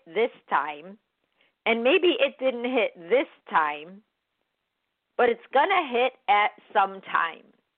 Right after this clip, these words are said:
I have people who were part of my every single day life,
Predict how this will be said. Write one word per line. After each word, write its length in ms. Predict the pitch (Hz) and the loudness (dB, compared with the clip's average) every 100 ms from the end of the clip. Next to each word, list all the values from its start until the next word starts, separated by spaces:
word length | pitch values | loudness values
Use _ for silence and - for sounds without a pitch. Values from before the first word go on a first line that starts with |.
| _ _ _ _ _ _ _ _ _ _ - | _ _ _ _ _ _ _ _ _ _ -2
I 140 | 370 | 2
have 100 | 392 - _ | 0 -4 _
people 380 | 269 262 277 254 | -14 -4 -4 -2
who 220 | 240 220 | -4 -4
were 180 | 214 214 | -6 -8
part 320 | - 254 311 | -4 -2 0
of 80 | 262 | -2
my 180 | 214 - - | -4 -6 -2
every 300 | 269 247 277 - | -2 -2 -8 -10
single 280 | 247 247 240 | -8 -4 -4
day 220 | 202 185 | -4 -6
life, 560 | 170 175 262 240 160 | -6 0 2 2 -4